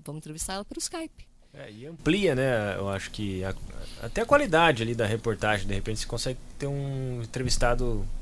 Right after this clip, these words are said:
Speaker 2: melhor,
Speaker 1: Que
Speaker 2: né?
Speaker 1: dá mais peso,
Speaker 2: É,
Speaker 1: que
Speaker 2: dá
Speaker 1: dá
Speaker 2: mais
Speaker 1: mais peso
Speaker 2: peso,
Speaker 1: à
Speaker 2: né?
Speaker 1: notícia,
Speaker 2: Mais
Speaker 1: que
Speaker 2: peso.
Speaker 1: seja uma autoridade no assunto, é aquela, é o estudo que aquela pessoa fez, então é aquela pessoa que tem que falar sobre o estudo dela.
Speaker 2: Uhum.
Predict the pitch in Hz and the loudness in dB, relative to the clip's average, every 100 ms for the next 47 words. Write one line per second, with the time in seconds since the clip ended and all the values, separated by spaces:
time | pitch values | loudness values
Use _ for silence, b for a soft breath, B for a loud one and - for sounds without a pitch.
0 | - - 110 117 104 107 117 101 92 214 | -4 -4 0 0 2 2 2 2 -2 0
1 | 180 185 214 - 226 202 226 240 170 - | 0 0 -2 -4 -2 -2 0 -2 -6 -8
2 | 147 151 160 - 175 170 170 180 196 190 | -6 -6 -6 -4 -4 -4 -4 -4 -4 -4
3 | 208 220 170 240 233 - 214 220 208 180 | -2 -2 0 2 6 6 6 2 2 0
4 | - 170 175 160 156 156 185 214 214 196 | 0 -4 -2 -2 -2 -4 -4 -4 -4 -4
5 | 226 226 165 165 160 160 190 190 196 160 | -2 -4 -2 -2 -2 -2 -2 -2 0 -2
6 | 151 - 220 202 196 175 208 208 185 170 | -4 -4 -4 -4 -6 -2 0 0 0 0
7 | 151 214 208 170 - 180 175 - 160 165 | -2 -2 -2 -2 -4 -4 -4 -4 -4 0
8 | 220 190 185 220 B B - - 190 - | 0 0 -2 -6 B B -8 -4 -2 -2
9 | 160 156 175 170 196 190 196 226 220 226 | -2 -2 -6 -6 -6 -6 -4 0 2 2
10 | 165 139 107 | 0 -8 -14